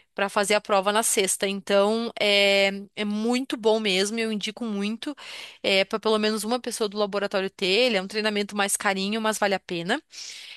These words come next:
E, e qualificar a equipe é isso,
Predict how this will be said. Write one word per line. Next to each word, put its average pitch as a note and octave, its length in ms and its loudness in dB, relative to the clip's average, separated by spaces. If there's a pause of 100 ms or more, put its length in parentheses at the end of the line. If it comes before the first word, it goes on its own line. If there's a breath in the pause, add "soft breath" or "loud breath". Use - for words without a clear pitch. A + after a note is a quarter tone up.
(300 loud breath)
E, G#3+ 500 2 (960)
e A#3+ 80 -4
qualificar A#3+ 460 0
a A3+ 60 2
equipe B3 280 -2
é F4 80 6
isso, A3+ 340 2